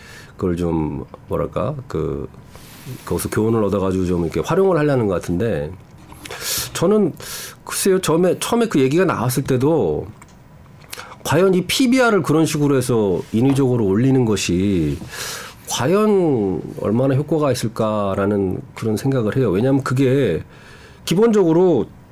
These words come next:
그러니까 기업이 이렇게 건실해지고 잘 나간다, 어, 뭐, 이 실적이 좋다 하는 것은 이 자본을 조달해가지고 자본으로 비즈니스를 해서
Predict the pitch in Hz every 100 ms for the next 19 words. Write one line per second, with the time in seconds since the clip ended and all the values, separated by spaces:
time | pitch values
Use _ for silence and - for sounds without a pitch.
0 | - - 131 - - - - - 165 190
1 | 165 180 170 107 87 - 104 110 104 90
2 | 76 - - - - 123 139 156 151 113
3 | 101 135 113 80 76 - - 104 120 120
4 | 101 110 104 85 - 87 85 80 95 92
5 | 95 95 165 180 185 - - 135 123 113
6 | 87 139 165 95 73 - - - - -
7 | 175 - 135 214 247 226 147 170 165 147
8 | 151 180 190 - 117 147 143 185 127 113
9 | 135 131 123 117 107 101 180